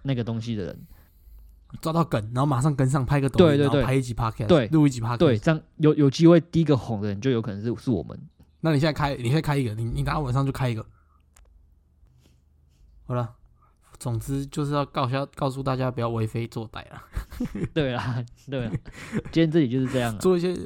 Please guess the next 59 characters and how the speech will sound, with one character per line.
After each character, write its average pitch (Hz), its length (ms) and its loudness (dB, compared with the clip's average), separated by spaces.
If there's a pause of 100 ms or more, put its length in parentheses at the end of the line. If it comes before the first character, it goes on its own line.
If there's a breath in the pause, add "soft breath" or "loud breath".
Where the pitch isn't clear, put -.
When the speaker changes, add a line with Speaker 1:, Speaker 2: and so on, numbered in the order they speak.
(360)
Speaker 2:
对， 113 180 0
做 151 160 0
一 147 80 4
件 143 220 0
事 175 80 -6
情 131 100 0
就 127 160 -2
是 123 80 -2
这 123 80 -4
样 117 100 -6
啊， 143 100 -4
不 135 80 -2
要 127 80 2
拍 139 160 2
抖 104 200 -4
音。 104 160 -2 (760)
Speaker 1:
<laughs> 302 760 -4
等， 165 180 4
等 180 160 4
我 165 120 4
们， 135 280 -2
等 170 100 0
我 139 120 0
们 123 80 -2
拍。 127 240 0 (380 loud breath)
那 180 120 2
之 170 140 0
后 175 140 8
我 139 40 4
们 123 160 -2
如 143 80 0
果 131 160 4 (480 soft breath)
我 139 60 -6
们 143 160 2
创 170 180 2
立 170 140 6
一 160 60 4
个 139 200 2
大 160 140 4
肚 156 140 4
432 147 180 2
的 143 220 2
抖 107 160 -2
音 123 80 -4
的 113 60 -4
话， 123 140 0
希 123 140 -6
望 120 120 -2
大 117 100 -4
家 113 200 -2
帮 113 140 -6
我 110 40 -4
们 110 120 -8
一 - 20 -10
起 104 60 -14
追 101 160 -8
踪 104 220 -8
一 98 40 -12
下。 104 220 -10